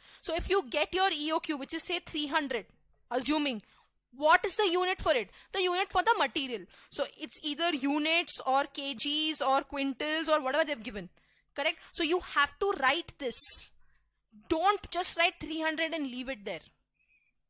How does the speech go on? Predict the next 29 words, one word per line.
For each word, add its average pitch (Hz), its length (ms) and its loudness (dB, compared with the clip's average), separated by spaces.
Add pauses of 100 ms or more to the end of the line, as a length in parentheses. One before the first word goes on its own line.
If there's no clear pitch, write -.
(120)
Okay, 330 240 -2 (180)
if - 160 -2
we 349 60 0
are 370 80 8
calculating, 339 800 0
say, 349 260 2 (180)
cost 302 360 4
of 349 180 6
production, 269 640 4 (240)
let's 285 200 -4
say 349 120 -2
the 349 100 2
cost 294 300 2
of 339 100 2
production 320 400 0
is 349 140 -4
one 269 260 0
lakh. 269 300 2 (1400)
What 294 240 4
is 294 100 0
this? 233 220 -2
Cost, - 480 4
right? 240 280 0 (100)
So - 140 -2
what 277 200 2
will 370 100 -2
the 359 100 0
unit 302 360 0
be? 247 260 -2